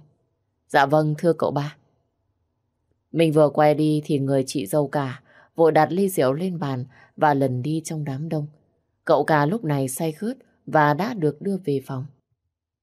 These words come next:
Hiểu Minh đang đi trên hành lang, anh ta vừa đi vừa xịt vào mũi khí bạc hà cho dễ thở.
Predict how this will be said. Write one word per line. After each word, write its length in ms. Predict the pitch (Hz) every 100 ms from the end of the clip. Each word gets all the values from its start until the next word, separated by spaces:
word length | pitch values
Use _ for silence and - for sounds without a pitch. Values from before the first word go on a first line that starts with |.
| _ _ _ _ _ _ _ _ _ -
Hiểu 220 | 165 147
Minh 300 | 143 151 151
đang 220 | 147 147
đi 120 | 147 147
trên 200 | 160 147
hành 260 | 139 123
lang, 220 | 135 147 151 _ _ _
anh 180 | 190 190
ta 120 | 196
vừa 240 | 151 143
đi 240 | 135 185 180
vừa 220 | 147 135
xịt 260 | 123 135 131
vào 180 | 143 135
mũi 320 | 139 165 233 - _ _
khí 280 | - 156 180
bạc 140 | 165 131
hà 340 | 151 131 127 123
cho 180 | 151 151
dễ 240 | 170 233
thở. 180 | 214 147